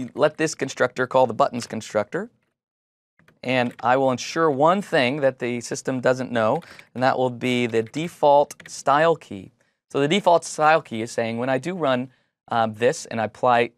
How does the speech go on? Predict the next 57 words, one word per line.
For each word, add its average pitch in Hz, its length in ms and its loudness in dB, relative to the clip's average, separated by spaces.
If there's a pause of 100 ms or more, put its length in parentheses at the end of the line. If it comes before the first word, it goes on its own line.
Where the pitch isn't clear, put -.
(180)
a 113 60 -14
generic 117 360 -2
xaml 113 340 -6
to 117 160 -6
it, 123 160 -2 (380)
which 190 260 0
of 190 120 0
those 160 220 4
styles 139 380 4
should - 180 -8
I 117 260 4
apply 117 400 0
to 110 120 -12
this? 113 220 -2
So 117 320 -4 (200)
you 139 80 -2
would 147 100 0
think 226 240 0
you 147 100 -2
would 131 120 0
get 131 160 -2
button, 135 300 2
but 131 100 -2
you 143 80 -2
actually 151 200 -10
don't 165 200 -4
get 131 100 -10
button 135 300 -8
because 117 240 -10
I've 104 140 -6
just - 180 -16
created 101 280 -6
a 98 60 -8
new 101 140 -10
class. 110 540 -6 (340)
So - 80 -4
all 156 220 6
I 147 80 6
have 143 120 4
to - 80 -10
say 117 400 2
is 110 540 2
type - 280 -6
of 98 100 -12
button. 214 340 0 (1200)
And 120 80 -6
this 131 140 -4
is 127 220 -6
me 147 280 -2
saying 120 400 0
to - 100 -12
the 107 80 -8
subsystem, - 880 -2
really, 107 260 -2
that's 101 160 -10
going 101 240 -10
on, 101 200 -10